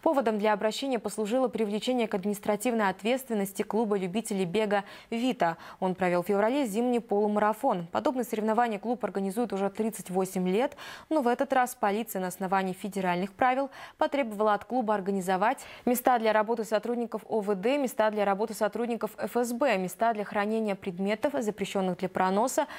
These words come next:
портативного ручного металлодетектора и других.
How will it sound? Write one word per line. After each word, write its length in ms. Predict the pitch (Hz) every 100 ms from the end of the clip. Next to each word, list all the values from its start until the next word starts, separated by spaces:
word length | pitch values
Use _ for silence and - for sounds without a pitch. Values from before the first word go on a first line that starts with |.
| - - -
портативного 480 | 269 - 240 220 202
ручного 400 | 196 226 233 214
металлодетектора 1040 | 196 196 190 180 180 - 254 - 233 202 -
и 100 | 196
других. 480 | 214 240 214 170